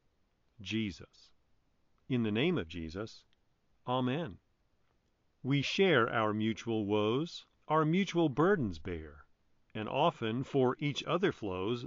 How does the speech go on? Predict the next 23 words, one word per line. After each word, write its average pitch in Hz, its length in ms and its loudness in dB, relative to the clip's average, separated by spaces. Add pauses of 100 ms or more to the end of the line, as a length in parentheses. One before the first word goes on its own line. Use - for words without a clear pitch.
the 131 180 -4
sympathetic 107 720 -4
tear. 110 440 -6 (760)
From 117 300 0
sorrow, 156 640 2 (160)
toil, 151 440 4
and 92 160 -6
pain, 151 500 -2 (300)
and 139 200 0
sin 135 540 2
we 170 300 0
shall 202 360 0
be 110 160 0
free, 123 560 -2 (680)
and 107 240 -6
perfect 196 560 0
love 131 380 0
and 139 140 -2
friendship 151 680 -2
reign 98 500 -4 (320)
through 117 320 -4
all 101 420 -4
eternity. 87 840 -8